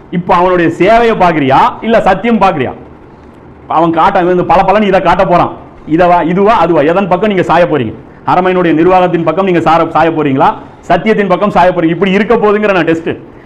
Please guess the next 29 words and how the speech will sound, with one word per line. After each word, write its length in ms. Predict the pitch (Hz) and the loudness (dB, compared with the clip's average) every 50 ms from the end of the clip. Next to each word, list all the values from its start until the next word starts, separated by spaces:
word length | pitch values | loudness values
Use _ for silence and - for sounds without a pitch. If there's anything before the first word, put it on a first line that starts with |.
| - - - | -20 -12 -8
ஏன்னா 180 | 135 160 196 208 202 202 202 185 160 | -4 -2 0 0 2 0 0 0 0
நஜ்து 260 | 226 220 180 214 196 190 180 | 0 0 0 0 2 2 2
ரிலேட்டடா 360 | 175 170 185 185 185 180 196 | 2 2 2 2 2 2 2
நிறைய 240 | 196 175 170 180 180 | 2 2 2 2 2
விஷயம் 220 | 170 175 214 180 160 | 0 0 -2 -2 2
பேச 140 | 165 185 - | 2 2 2
வேண்டியது 280 | 196 185 175 170 170 160 | 2 0 0 0 0 0
இருக்கு. 280 | 143 135 117 - - - - - - - - - - - - - - - - | -2 -4 -4 -8 -12 -16 -20 -20 -20 -20 -20 -20 -20 -20 -20 -20 -20 -18 -6
நமக்கு 320 | 123 139 170 180 165 165 | -4 -2 -2 -2 -2 -2
முன்னாடி 560 | 160 156 165 185 202 214 220 220 214 220 214 202 - | -2 0 0 0 0 2 2 2 2 2 0 0 0
சஹாபாக்கள் 680 | 185 170 160 190 196 202 196 202 202 190 196 202 185 | 0 0 2 2 2 2 2 2 2 2 2 0 2
எப்படி 280 | 175 180 170 190 190 185 | 2 0 0 0 2 2
எல்லாம் 400 | 185 180 180 190 196 208 208 - - - - | 2 2 2 2 2 2 0 -2 -8 -6 -4
திணறினாங்க 640 | 160 175 196 214 208 202 185 175 165 156 139 - - - - - - - - | -2 0 0 0 0 0 0 0 0 -2 -4 -4 -8 -12 -18 -20 -20 -14 -8
அப்படிங்கறது 440 | - 143 151 190 208 214 202 196 175 143 - | -8 -4 -2 -2 0 0 0 0 -2 -2 -2
பார்த்தாதான் 640 | 156 156 180 196 196 190 180 160 151 151 180 196 196 - - - - - - - | 0 0 0 2 2 0 2 2 0 0 0 0 -2 -4 -10 -16 -20 -20 -14 -6
நாம 360 | 131 135 156 185 208 208 202 | -4 0 0 0 2 2 0
வந்து 220 | 208 214 180 190 190 | 0 0 0 -2 -2
தெரிஞ்சுக்க 160 | 196 196 180 | 0 0 0
முடியும். 220 | 175 165 147 131 | 0 0 0 2
நீங்க 160 | 147 170 175 160 | 0 0 0 0
நினைக்கிற 500 | 151 151 165 180 202 214 185 208 214 196 | 0 0 0 0 0 -2 -2 0 0 0
மாதிரி 360 | 196 202 220 220 196 196 214 | 2 2 2 2 0 0 0
ஈஸி 180 | 185 175 208 | 0 0 0
கிடையாது 300 | 170 180 185 196 185 175 | 0 0 2 2 2 2
இஸ்லாத்துல 420 | 156 147 - 180 190 180 180 180 175 | 0 0 0 0 0 0 0 -2 -2
சத்தியம் 360 | - 160 156 143 175 175 170 | -2 -2 -4 -2 -2 -2 -2
அசத்தியம் 400 | 170 160 165 165 160 165 165 - - - - - - - - - | -2 -2 -2 -2 -2 -2 -2 -4 -6 -10 -16 -20 -20 -18 -6 -4
கண்டுபிடிக்கிறது 540 | 147 180 180 170 165 160 147 147 127 107 | -2 0 0 2 2 2 2 0 -2 -2